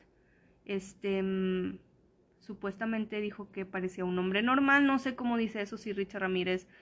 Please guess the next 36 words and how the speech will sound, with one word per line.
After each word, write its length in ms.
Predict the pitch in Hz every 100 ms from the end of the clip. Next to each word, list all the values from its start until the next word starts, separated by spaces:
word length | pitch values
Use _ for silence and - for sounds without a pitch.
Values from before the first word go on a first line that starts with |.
| -
jamás 360 | 214 202 196
se 100 | 196
lavaba 280 | 202 185 190
los 140 | 190
dientes, 460 | 190 190 190 208 208 190 - -
hashtag 320 | 180 - 208
consult. 460 | 196 190 196 196 208 - - - _ _ _ - - _ _ _ -
Pero 760 | 214 220 226 233 240 240 247
el 120 | 226 208
recepcionista 500 | 208 202 214 202 240
pues 140 | 247
sí 60 | 240
decía 360 | 240 240 226
que 180 | 240 240
el 80 | 226
vato 500 | 208 208 220 226 233 - _ _ _ _
se 160 | 233
quedaba 280 | 226 226 240
semanas, 520 | 254 254 285 302 302
luego 200 | 262 226
se 120 | 226
iba, 360 | 233 240 254 254
luego 220 | 233 208
regresaba 360 | 208 208 214 202
semanas 560 | 202 202 214 233 240
y 40 | 214
luego 180 | 190 190
se 120 | 196
iba. 320 | 202 208 208
Como 220 | 220 208
que 80 | 226
le 80 | 226
gustaba 300 | 233 294 311
mucho 340 | 311 285 285
ese 160 | 285 294
hotel. 420 | 294 - 175 -